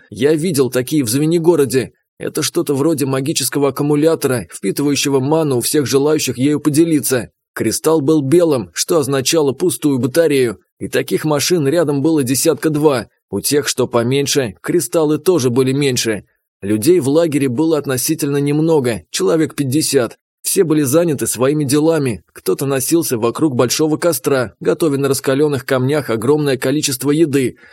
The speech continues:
кто-то заносил раненых в палатки, кто-то заряжал кристаллы. На дежурстве было всего пару человек, да и те смотрели в сторону города. Подошли поближе, и нам открылся невероятный вид,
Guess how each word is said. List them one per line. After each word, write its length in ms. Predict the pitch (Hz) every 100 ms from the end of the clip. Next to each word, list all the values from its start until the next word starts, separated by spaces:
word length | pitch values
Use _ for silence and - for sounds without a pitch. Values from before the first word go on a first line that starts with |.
| _
кто-то 360 | - - 135 151
заносил 560 | 127 127 117 - 156 120
раненых 400 | 139 147 147 -
в 60 |
палатки, 600 | 160 165 139 123 131 110 - -
кто-то 360 | - 185 139
заряжал 440 | 113 127 135 151 135
кристаллы. 680 | 156 156 151 131 117 101 _ _ 87
На 160 | 104
дежурстве 640 | 110 120 113 185 165 147
было 260 | 127 175 165
всего 300 | - 156 165
пару 300 | 147 160 156
человек, 640 | - 151 143 151 143 - -
да 160 | 170
и 80 | 175
те 200 | 123 196
смотрели 500 | - 123 120 156 135
в 60 | 120
сторону 400 | - 156 143 156
города. 480 | 160 143 120 117 98 _ _ -
Подошли 440 | 92 101 - 160
поближе, 680 | 175 180 156 156 131 131 95 -
и 100 | 104
нам 260 | 120 160
открылся 500 | 151 - 156 165 -
невероятный 760 | 151 147 139 143 165 156 156 156
вид, 320 | 160 139